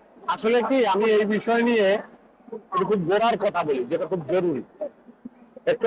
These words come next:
আগেও কিন্তু বলেছি যে সংস্কার, সংস্কার, সংস্কারের আগে আমাদের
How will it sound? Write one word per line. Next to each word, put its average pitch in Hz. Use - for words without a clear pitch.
আগেও 226
কিন্তু 220
বলেছি 160
যে 170
সংস্কার, 196
সংস্কার, 165
সংস্কারের 208
আগে 202
আমাদের 190